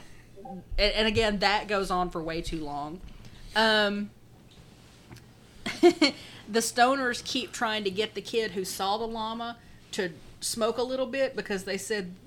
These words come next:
"This will make you see dancing llamas instead of red-eyed llamas." And, um,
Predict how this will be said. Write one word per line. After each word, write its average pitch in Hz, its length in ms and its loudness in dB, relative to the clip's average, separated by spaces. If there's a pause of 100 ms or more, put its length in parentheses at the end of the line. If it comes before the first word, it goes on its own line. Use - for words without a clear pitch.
(140)
"This 214 320 2 (140)
will 202 200 -2
make 202 240 -2
you 202 80 -4
see 196 220 -4
dancing 202 500 -2
llamas 202 400 -4
instead 180 280 -6
of 160 160 -6
red-eyed 175 360 2
llamas." 202 520 2 (520)
And, 190 380 0
um, 170 480 0